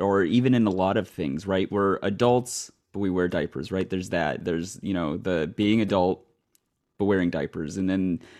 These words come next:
you know, even within that, it's, you know, big muscly guys,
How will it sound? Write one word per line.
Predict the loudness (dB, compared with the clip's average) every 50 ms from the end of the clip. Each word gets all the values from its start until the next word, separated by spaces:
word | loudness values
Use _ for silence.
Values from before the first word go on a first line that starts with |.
| -20 _ -6
you | -2 0
know, | 0 2 2
even | 2 2 2 2 2
within | 2 2 2 4 4 4
that, | 4 2 0 -2 -2 -2
it's, | -2 -2 -2 -6 -10 -6
you | -4 -2
know, | -2 0 0 -2 -2 -4 -8 _ _ _ _ _ _ _ _ _ _ _ -12 -4
big | 2 4 4 4 4
muscly | 4 2 2 2 2 2 2 2 2
guys, | 2 2 0 2 0 0 -2 -4 -4 -6 -12